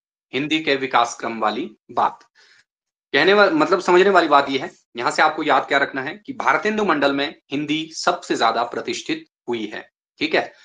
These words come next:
मतलब शुद्ध और परिमार्जित किसने किया? अ, भारतेंदु नहीं, sorry, द्विवेदी युग, महावीर प्रसाद द्विवेदी ने। और तब से लेकर के हिंदी में आप देखते हैं कि निरंतरता के साथ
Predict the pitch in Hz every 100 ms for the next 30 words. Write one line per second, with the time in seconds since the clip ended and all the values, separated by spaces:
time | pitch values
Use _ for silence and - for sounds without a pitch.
0 | _ 127 135 156 160 - 196 196 143 131
1 | - 120 113 123 143 160 123 - 113 -
2 | - - _ _ _ - 113 101 107 131
3 | 151 151 185 147 - - - - - 160
4 | 175 143 120 104 - _ _ _ _ _
5 | _ - 123 127 123 113 120 147 180 _
6 | _ _ _ 123 123 110 104 95 _ _
7 | _ - 117 160 160 - 139 120 127 -
8 | 156 - _ _ - 139 190 185 170 143
9 | 131 135 - 127 127 110 113 165 180 170
10 | 139 - 113 113 117 -